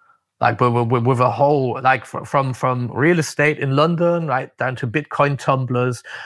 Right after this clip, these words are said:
and all of these things which actually enable that whole thing. 'Cause, I mean, I know you're a big fan of Bitcoin, but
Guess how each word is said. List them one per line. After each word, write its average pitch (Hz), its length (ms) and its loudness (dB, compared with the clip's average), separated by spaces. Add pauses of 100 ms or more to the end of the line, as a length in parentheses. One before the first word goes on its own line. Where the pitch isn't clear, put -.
(120)
and 131 100 0
all 175 140 6
of 156 60 4
these 160 180 0
things 160 340 -2
which 127 200 -4
actually 131 400 0
enable 135 400 0
that - 120 -2
whole 113 180 -4
thing. 107 160 -8
'Cause, 127 200 -4
I 147 80 2
mean, 240 100 0
I 208 80 6
know 190 100 2
you're 151 140 4
a 135 60 0
big 131 180 -4
fan 127 220 0
of 113 100 -10
Bitcoin, 123 480 -4
but 117 160 -2